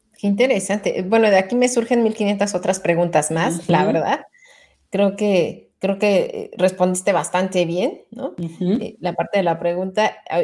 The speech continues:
Speaker 1: vienen muchísimo más preguntas. Nos pregunta esta Mónica Navarrete desde Chile. Ella nos dice, "¿Es imperioso realizar exámenes invasivos como mano-, manometría esofágica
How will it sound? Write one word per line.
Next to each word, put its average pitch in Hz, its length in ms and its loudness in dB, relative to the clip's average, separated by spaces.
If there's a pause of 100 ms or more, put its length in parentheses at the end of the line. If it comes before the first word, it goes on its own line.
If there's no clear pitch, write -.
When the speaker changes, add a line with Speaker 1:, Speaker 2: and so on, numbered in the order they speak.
Speaker 1:
vienen 208 680 -2
muchísimo 190 560 -2
más 214 220 -2
preguntas. 190 640 -2 (360)
Nos 202 180 -2
pregunta 196 260 -2
esta 208 160 -4
Mónica 196 420 -2
Navarrete 180 500 -4
desde 151 420 -6
Chile. 175 480 -6 (260)
Ella 185 220 -2
nos 170 200 -6
dice, 160 360 -8 (160)
"¿Es 208 160 -6
imperioso 226 480 -2
realizar 196 420 -4
exámenes 202 680 -4
invasivos 185 680 -4 (320)
como 208 600 0
mano-, 185 640 -2
manometría 185 840 -2
esofágica 196 840 -8